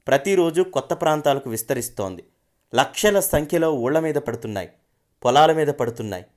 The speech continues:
రైతులకు, సామాన్యులకు వేల కోట్లు నష్టం కలుగజేస్తున్నాయి. వాటిని ఎలా తరిమి కొట్టాలో తెలియక అందరూ నానా తంటాలు పడుతున్నారు. ఓ మిడతలే కదా అని లైట్ తీసుకోవడానికి లేదు. ఎందుకంటే ఇవి మిడతలే కానీ కోట్ల కోట్లు ఉన్నాయి. ఈ మిడతలు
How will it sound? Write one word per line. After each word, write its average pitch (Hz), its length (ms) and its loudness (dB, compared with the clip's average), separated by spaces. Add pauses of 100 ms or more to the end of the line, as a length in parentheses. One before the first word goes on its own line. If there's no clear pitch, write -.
(300)
రైతులకు, 131 600 0
సామాన్యులకు 127 800 -2
వేల 117 260 0
కోట్లు 151 360 -4
నష్టం 113 340 -6
కలుగజేస్తున్నాయి. 110 800 -6 (540)
వాటిని 143 280 2
ఎలా 139 160 2
తరిమి 165 340 0
కొట్టాలో 160 420 0
తెలియక 139 420 -4
అందరూ 139 380 0
నానా 127 320 -2
తంటాలు 131 420 -4
పడుతున్నారు. 101 540 -8 (380)
ఓ 170 100 6 (140)
మిడతలే 170 380 0
కదా 175 260 2
అని 165 160 2
లైట్ 143 320 0
తీసుకోవడానికి 165 600 -2
లేదు. 147 220 -2 (240)
ఎందుకంటే 151 460 -2
ఇవి 156 160 -2
మిడతలే 120 440 -2
కానీ 147 340 -2 (220)
కోట్ల 143 360 0
కోట్లు 147 480 -2
ఉన్నాయి. 117 280 -4 (500)
ఈ 120 120 -4
మిడతలు 120 500 -2